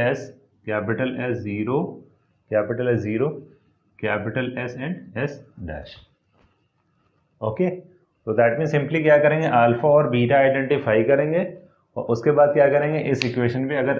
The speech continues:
ठीक है, simply क्या करें, ये, ए, simple है, एक line का इक्वेशन है, इसको दो लाइन में convert कर दिया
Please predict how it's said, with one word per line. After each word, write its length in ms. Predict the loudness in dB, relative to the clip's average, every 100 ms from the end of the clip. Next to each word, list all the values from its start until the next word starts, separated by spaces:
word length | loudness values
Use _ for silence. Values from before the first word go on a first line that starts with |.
| -6 -12 _ _
ठीक 180 | -4 -2
है, 140 | -4 -2
simply 360 | -2 -2 0
क्या 160 | 2 2
करें, 140 | 2 2
ये, 180 | 2 2
ए, 440 | 0 -2 0 0
simple 380 | 0 -2 0 0
है, 100 | 2 0
एक 160 | 0
line 220 | 0 0
का 80 | 0
इक्वेशन 460 | 0 0 -2 -2 -4
है, 100 | -4
इसको 200 | -2 0
दो 120 | 2
लाइन 220 | 2 2
में 100 | 0
convert 360 | -2 0 0 0
कर 160 | 0 0
दिया 180 | 0